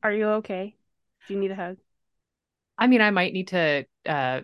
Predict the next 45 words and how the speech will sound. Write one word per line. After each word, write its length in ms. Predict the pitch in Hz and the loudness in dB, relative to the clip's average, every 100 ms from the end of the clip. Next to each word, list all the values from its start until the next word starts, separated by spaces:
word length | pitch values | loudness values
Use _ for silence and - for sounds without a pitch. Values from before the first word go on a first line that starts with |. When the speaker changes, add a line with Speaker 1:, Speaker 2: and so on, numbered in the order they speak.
| - | -6
Speaker 2:
schedule 600 | - - 165 147 165 156 | -6 0 2 2 0 0
that 180 | 147 139 | 0 -2
appointment 480 | - 147 135 160 | -2 -4 -2 -4
to 60 | - | -4
get 100 | 143 | -4
my 100 | 135 | 0
medication 560 | 131 123 - 139 - 190 | 0 -2 0 0 0 0
refilled, 580 | 208 214 254 254 247 - | -2 0 0 0 -2 0
but 260 | 165 151 | 2 2
that's, 300 | - 160 - | 2 -2 -2
that's 260 | - 180 175 | 0 0 0
been 160 | - 147 | -2 0
needing 280 | 147 143 | 0 4
to 60 | 277 | 4
happen 320 | 147 143 143 | 6 2 0
for 160 | 135 135 | -2 -2
a 60 | |
while. 540 | 135 135 156 170 175 165 | 2 4 6 6 6 2
Speaker 1:
<laughs> 0 | |
Speaker 2:
So 240 | - 147 | 0 -4
Speaker 1:
Oh, 20 | 135 | 2
Speaker 2:
why 240 | 135 165 | 4 4
Speaker 1:
this 80 | 190 | 4
Speaker 2:
would 120 | 185 | 0
Speaker 1:
is 60 | 339 | -2
Speaker 2:
today 380 | 151 151 165 165 | 0 2 2 2
be 240 | 156 131 | -2 -6
any 280 | - 262 285 | -2 0 0
different? 520 | 208 170 170 214 277 - | 0 -2 -2 -4 -6 -6
Because 280 | 196 202 175 | -4 -2 0
the 120 | 208 | 4
A 100 | 277 | 4
D 140 | 294 | 4
H 180 | 202 196 | 2 2
D's 200 | 196 185 | -6 -6
gotta 180 | 185 165 | -4 -4
surface 400 | - 175 175 - | -2 -2 -2 -6
at 100 | 160 | -4
some 160 | 208 208 | -4 -4
point 320 | - 139 139 | -4 -8 -8
to 100 | 139 | -6
rule 220 | 139 156 | 0 2
out 180 | 139 131 | 0 0
the 120 | 131 | -4
autism. 380 | 117 - 113 | -6 -8 -16